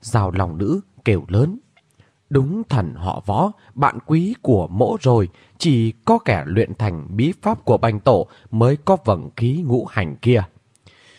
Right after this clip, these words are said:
Giao Long Nữ nói nhỏ, "Đây đúng là anh thần, nhưng cũng có thể là nhũ hòa thần." Lời dứt, chợt nhận thấy vầng khí ngũ sắc đảo vụt, năm vòng thu nhỏ dần, vút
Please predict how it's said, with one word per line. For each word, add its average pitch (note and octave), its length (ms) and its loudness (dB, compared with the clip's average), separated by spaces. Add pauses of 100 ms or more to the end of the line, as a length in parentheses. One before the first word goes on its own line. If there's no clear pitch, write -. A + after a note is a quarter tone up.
(100)
Giao F#2 300 -2
Long F2 240 -2
Nữ D3+ 240 0 (140)
nói G#2 220 -2
nhỏ, G#2 340 0 (420)
"Đây B2 300 2
đúng D#3 300 -2
là D3 160 2
anh C#3 240 -2
thần, G2+ 260 -2 (300)
nhưng D#3+ 140 2
cũng E3 200 0
có G#3+ 160 4
thể G2+ 400 -2
là F2+ 240 0
nhũ A2+ 380 0
hòa A#2+ 240 0
thần." F2+ 280 -4 (460)
Lời D#3 220 4
dứt, A#3+ 180 0 (260)
chợt C3 220 2
nhận A#2+ 400 0
thấy F3 320 -2
vầng G2 380 0
khí D3+ 220 -2
ngũ D3+ 260 0
sắc - 380 -8
đảo E2 280 -2
vụt, A2 260 0 (280)
năm F#3+ 260 2
vòng G2 340 0
thu G3 220 2
nhỏ F2+ 300 -2
dần, G2+ 300 0 (460)
vút E3+ 220 2